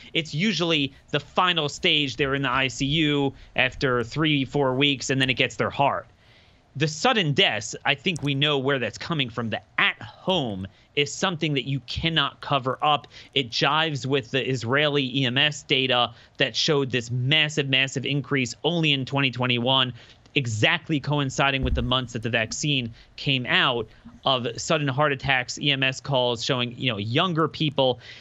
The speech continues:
There's no way you could hide this, and I think we're gradually reaching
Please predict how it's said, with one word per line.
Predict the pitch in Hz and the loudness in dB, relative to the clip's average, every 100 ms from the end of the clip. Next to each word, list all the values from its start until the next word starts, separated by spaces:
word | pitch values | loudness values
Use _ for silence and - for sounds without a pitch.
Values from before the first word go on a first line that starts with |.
| - - | -20 -6
There's | 131 226 156 | 2 2 4
no | 180 202 285 | 2 4 2
way | 233 220 | 4 2
you | 170 175 | 2 0
could | 160 | 0
hide | 127 - 170 151 | -4 0 0 2
this, | 120 117 135 | 0 0 0
and | |
I | 123 | -2
think | 123 196 156 | 0 -2 0
we're | 139 | -2
gradually | 117 110 120 147 160 156 143 117 | -2 -2 2 2 2 0 0 -2
reaching | 107 151 151 139 117 107 | -2 -2 0 0 0 -2